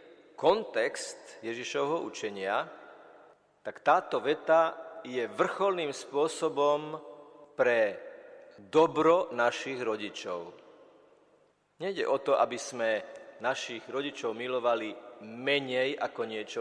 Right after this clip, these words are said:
iné. Toto tu nie je povedané. Je povedané, že aj v láske k našim rodičom má byť táto láska inšpirovaná láskou, ktorej nás učí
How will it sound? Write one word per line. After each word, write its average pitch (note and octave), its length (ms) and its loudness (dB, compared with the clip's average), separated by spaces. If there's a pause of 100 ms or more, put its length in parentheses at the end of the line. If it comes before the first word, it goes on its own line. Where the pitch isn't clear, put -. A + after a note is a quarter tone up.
iné. A#2+ 640 -8
Toto A#2+ 240 -6
tu A2+ 80 -8
nie A2+ 160 -4
je D#3+ 160 0
povedané. F#2 640 -6 (1200)
Je G2+ 80 -8
povedané, B2+ 720 2
že C3 160 2
aj A#2 200 4 (520)
v - 80 -14
láske C#3+ 480 4
k D3 80 -2
našim C#3 320 -2
rodičom D3 800 -2 (720)
má B2+ 80 6
byť D3+ 240 0
táto C#3 400 2
láska C#3+ 720 2
inšpirovaná C#3 1120 0 (480)
láskou, E3+ 960 4 (640)
ktorej F#3+ 640 4
nás D#3 240 4
učí C#3+ 560 -2